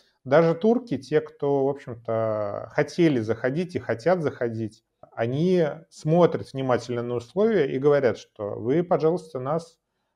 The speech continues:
рассматривайте не как турецкие, азиатские бренды, а как, э, европейские бренды. Мы хотим с-, такие же условия, как были у Инстекса, как были у Эйч энд эм.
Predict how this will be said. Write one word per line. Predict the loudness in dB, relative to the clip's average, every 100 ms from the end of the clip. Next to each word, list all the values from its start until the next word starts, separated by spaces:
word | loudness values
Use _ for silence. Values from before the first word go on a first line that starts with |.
| 0
рассматривайте | 2 2 0 -2 0 0 0 -2
не | -2
как | 2 0 -2 _ _
турецкие, | 0 2 2 0 -2
азиатские | 2 2 0 -4 -4
бренды, | 0 0 -2 -10 -12 _ _ _ _ -10
а | -2
как, | 0 0 0
э, | 2 2 2 -2 -8 -10
европейские | -4 2 4 4 2 0 0 -6 -4
бренды. | -2 -4 -6
Мы | -6 -2
хотим | -4 -2 -4 -4
с-, | -10 -14 -14
такие | -8 -4 0 2
же | 0
условия, | 0 0 0
как | -2 -4
были | 0 0 0 -2 -6 _
у | -2
Инстекса, | -2 -2 0 0 0 -10 -12 -12 -8
как | -6
были | -4 -2 0 -2 -6 _ _ _ -2
у |
Эйч | -2 0
энд | -2 2
эм. | 2 0 -6 -10 -18